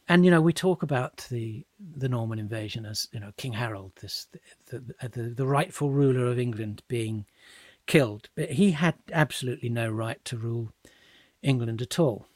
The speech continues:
other than the fact that his sister was married to Edward. So Harold had hung out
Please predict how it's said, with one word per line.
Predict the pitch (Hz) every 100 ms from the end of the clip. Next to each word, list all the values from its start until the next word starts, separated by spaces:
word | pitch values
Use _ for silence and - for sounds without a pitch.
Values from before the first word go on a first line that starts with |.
| _ _
other | - 123
than | 117 117
the | 110
fact | 127 -
that | 117
his | 113
sister | - 151 - 110
was | 110 117
married | 113 107 104
to | -
Edward. | 135 113 113 117 - _ - _ _ _ _ -
So | -
Harold | 170 226 226 202
had | 175 143 160 -
hung | 160 143
out | 131 127 -